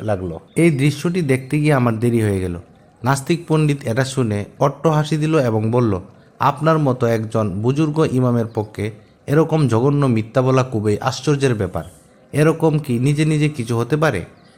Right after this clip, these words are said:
কোনো কারিগর না থাকলে এরকম কাজ কিছুতেই হতে পারে না।" হযরত ইমাম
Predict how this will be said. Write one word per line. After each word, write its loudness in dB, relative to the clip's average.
কোনো 2
কারিগর 4
না 4
থাকলে 0
এরকম 0
কাজ -2
কিছুতেই -2
হতে -2
পারে -2
না।" -6
হযরত 2
ইমাম 2